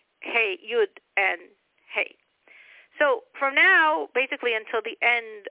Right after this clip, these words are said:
of today's section, we are going to discuss this concept of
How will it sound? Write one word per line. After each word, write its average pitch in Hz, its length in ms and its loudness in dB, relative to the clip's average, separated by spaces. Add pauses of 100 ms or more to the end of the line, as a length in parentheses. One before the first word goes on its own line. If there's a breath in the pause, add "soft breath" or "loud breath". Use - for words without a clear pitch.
of 208 180 -2
today's 220 300 -4 (100)
section, 269 640 -2 (360 loud breath)
we 330 120 0
are 392 120 4
going 311 180 -2
to - 100 -4
discuss 285 480 -2
this - 160 -6 (180)
concept 339 600 -2 (120)
of 233 280 2